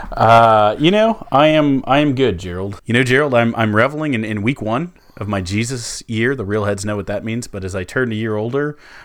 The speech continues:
focus this year on, uh, on, on, on self-improvement, on, on, on being, um, being great, doing, doing things right,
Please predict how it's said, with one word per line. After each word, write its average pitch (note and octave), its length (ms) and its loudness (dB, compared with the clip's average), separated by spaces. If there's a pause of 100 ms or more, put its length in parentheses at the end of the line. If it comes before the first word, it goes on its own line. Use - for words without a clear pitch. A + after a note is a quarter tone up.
focus - 360 -6
this A2+ 240 -6
year G#2+ 200 0
on, G2 300 -2
uh, F2+ 380 -6
on, F#2+ 180 -6
on, F#2 220 -10
on F2+ 260 -10
self-improvement, C#3 840 -8
on, F#2 160 -12
on, G2 260 -8
on F#2+ 240 -10
being, G#2+ 560 -8 (440)
um, F#2 720 -2 (300)
being B2+ 200 -6
great, G2 420 -8
doing, G#2+ 240 -12
doing A2+ 240 -10
things A2+ 220 -12
right, F#2 520 -8